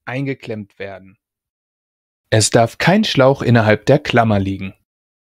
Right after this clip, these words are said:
Wir drücken das Gehäuse erst unten und anschließend oben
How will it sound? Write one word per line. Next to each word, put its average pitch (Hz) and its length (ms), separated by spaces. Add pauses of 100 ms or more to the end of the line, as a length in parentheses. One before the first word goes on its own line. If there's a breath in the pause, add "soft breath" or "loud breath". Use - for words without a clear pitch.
(360)
Wir 101 220
drücken 175 340
das 170 180
Gehäuse 123 460
erst - 460
unten 190 500 (400)
und - 240
anschließend 143 720 (100)
oben 135 460